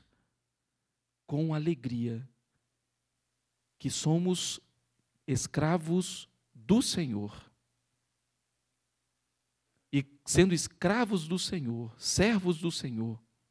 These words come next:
somos verdadeiramente livres, como a tua palavra assim nos ensina. Louvado seja o nome do Senhor, que em todas as coisas tem nos dado paz.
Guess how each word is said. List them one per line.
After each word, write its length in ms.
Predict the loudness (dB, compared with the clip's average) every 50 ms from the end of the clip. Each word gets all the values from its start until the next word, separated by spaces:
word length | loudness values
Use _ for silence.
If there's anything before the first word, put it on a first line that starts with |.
| _ _ _ _ _ _ _ _ _
somos 480 | -12 -4 0 2 2 2 2 0 -2 0
verdadeiramente 1000 | 0 2 2 2 2 0 0 2 2 2 2 0 0 0 -2 -2 -2 -4 -4 -4
livres, 920 | -4 -2 -2 -2 -2 -2 -4 -6 -10 -10 -10 -8 -8 -8 -8 -10 -12 -16 _ _ _ _ _
como 180 | -4 -2 -2
a 40 | -2
tua 200 | 0 0 -2 -2
palavra 400 | 0 -2 -2 -2 -2 -2 -2 -4
assim 300 | -6 -4 -4 -2 -2 -2
nos 180 | -2 -4 -4 -6
ensina. 560 | -8 -8 -8 -8 -8 -8 -10 -12 -14 -16 -18 _ _ _ _ _ _ _ _ _ _ _ _ _ _ _ _ _ _ _ _ _ _ -10
Louvado 720 | -4 -2 0 0 -2 -4 -6 -6 -4 -4 -2 -4 -6 -8
seja 300 | -8 -6 -4 -4 -4 -4
o 40 | -4
nome 220 | -6 -6 -8 -8 -10
do 100 | -10 -8
Senhor, 500 | -8 -8 -8 -8 -8 -8 -10 -10 -14 -18 _ _ _ _ _ _ _ _ _ -20 -20 -20 -20 -18 _
que 300 | 4 6 8 8 8 8
em 200 | 6 4 2 0
todas 480 | -2 2 4 6 6 8 6 6 4 4
as 160 | 2 0 -2
coisas 540 | -4 -2 0 2 2 2 0 -4 -6 -8 -6
tem 160 | -2 -2 0
nos 220 | 0 0 -2 -2
dado 280 | -2 -2 -2 -2 -4 -6
paz. 680 | -8 _ -8 -8 -6 -6 -6 -6 -6 -6 -6 -8 -10